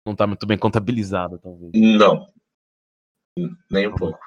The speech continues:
Speaker 1: tá aberto. Mas tá certo, Fábio, eu queria te agradecer, acho que foi muito enriquecedor pelo seu tempo mesmo aí.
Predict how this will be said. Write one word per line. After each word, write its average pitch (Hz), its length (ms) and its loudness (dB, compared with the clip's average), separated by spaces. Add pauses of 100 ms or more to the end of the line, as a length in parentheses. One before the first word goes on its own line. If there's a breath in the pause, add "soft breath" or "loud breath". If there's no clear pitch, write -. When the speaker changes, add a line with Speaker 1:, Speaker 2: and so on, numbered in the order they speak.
Speaker 1:
tá 98 220 -6
aberto. 90 520 -6 (840 loud breath)
Mas 123 140 -4
tá 190 100 2
certo, 165 320 2
Fábio, 123 200 2
eu - 20 -6
queria 117 160 2
te - 80 -4
agradecer, 127 420 4
acho 123 140 2
que - 60 -20
foi 123 120 4
muito 110 380 -2
enriquecedor 110 720 2
pelo 101 180 -2
seu 101 180 -2
tempo 101 340 -4
mesmo 98 360 -4
aí. 98 260 -6